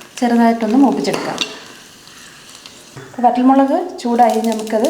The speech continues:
എണ്ണയിൽ നിന്ന് കോരിയെടുക്കാം. ഇനി നമുക്കതിലേക്ക് രണ്ട് തണ്ട് കറിവേപ്പിലയും കൂടെ മൂപ്പിച്ചെടുക്കാം. കറിവേപ്പില മൂത്ത് വന്നിട്ടുണ്ട്, നമുക്കതൊന്ന് കോരിയെടുക്കാം. ഇനി ബാക്കി വന്ന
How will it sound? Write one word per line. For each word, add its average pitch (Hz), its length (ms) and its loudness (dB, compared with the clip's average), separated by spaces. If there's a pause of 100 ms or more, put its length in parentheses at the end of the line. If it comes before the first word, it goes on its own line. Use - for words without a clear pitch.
എണ്ണയിൽ 226 260 0
നിന്ന് 262 220 4
കോരിയെടുക്കാം. 190 480 -2 (2000)
ഇനി 294 160 -6
നമുക്കതിലേക്ക് 214 640 2 (420)
രണ്ട് 254 300 4
തണ്ട് 208 240 0 (320)
കറിവേപ്പിലയും 226 560 0
കൂടെ 277 160 2
മൂപ്പിച്ചെടുക്കാം. 170 480 -6 (1400)
കറിവേപ്പില 277 460 2 (100)
മൂത്ത് 240 220 2
വന്നിട്ടുണ്ട്, 208 360 2 (160)
നമുക്കതൊന്ന് 233 520 -2
കോരിയെടുക്കാം. 190 460 -2 (1700)
ഇനി 330 180 0
ബാക്കി 277 360 2
വന്ന 240 180 2